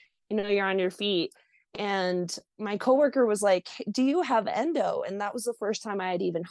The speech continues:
heard of it. And I was twenty-seven, and I had been dealing with painful periods to the point of where I would faint from losing so much blood. I would have to call out sick.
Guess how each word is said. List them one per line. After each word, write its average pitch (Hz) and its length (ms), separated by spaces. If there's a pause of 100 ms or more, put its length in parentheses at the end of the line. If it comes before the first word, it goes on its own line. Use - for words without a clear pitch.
heard 285 160
of 220 140
it. - 120
And 190 80
I 185 40
was 185 160
twenty-seven, 226 640
and 196 80
I 202 120
had 269 140
been 330 140
dealing 190 240
with 180 120 (440)
painful 233 320
periods 196 580 (280)
to 220 80
the 214 80
point 220 320
of 190 100
where 196 180
I 196 100
would 170 120
faint - 400 (140)
from 240 160
losing 226 240
so 220 160
much 214 200
blood. 202 220
I 170 140
would 175 240 (360)
have 208 120
to - 100
call - 220
out 208 260
sick. 247 400